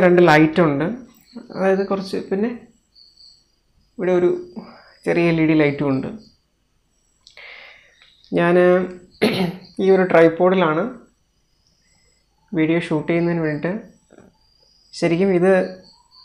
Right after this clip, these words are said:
power bank ആണ് കേട്ടോ. അപ്പോൾ ഇത്രയേ ഉള്ളൂ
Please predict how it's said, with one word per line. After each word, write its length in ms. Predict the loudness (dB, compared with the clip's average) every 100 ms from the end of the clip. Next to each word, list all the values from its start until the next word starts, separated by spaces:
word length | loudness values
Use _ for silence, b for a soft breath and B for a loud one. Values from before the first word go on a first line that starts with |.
| _ _ _ _ 4
power 260 | 6 6 4
bank 220 | 2 2 0
ആണ് 80 |
കേട്ടോ. 180 | -2 -4 -10 -16 _ _ _ _ -20 _ b b b b b b _ _ _ _ b b b b b -4
അപ്പോൾ 180 | 2 2 4 -2
ഇത്രയേ 340 | 4 6 8 8
ഉള്ളൂ 220 | 6 4